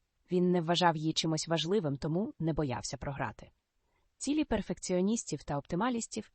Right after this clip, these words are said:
часто схожі. І ті, і інші можуть пристрасно чогось бажати і виявляти завзятість у досягненні своїх цілей.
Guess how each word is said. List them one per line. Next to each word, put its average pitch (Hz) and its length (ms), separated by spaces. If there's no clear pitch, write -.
часто - 360
схожі. 113 520
І 190 100
ті, 233 380
і 208 420
інші 185 320
можуть 160 320
пристрасно 165 640
чогось 147 380
бажати 156 460
і 165 120
виявляти 170 520
завзятість 160 640
у 131 40
досягненні 147 580
своїх 143 340
цілей. 120 460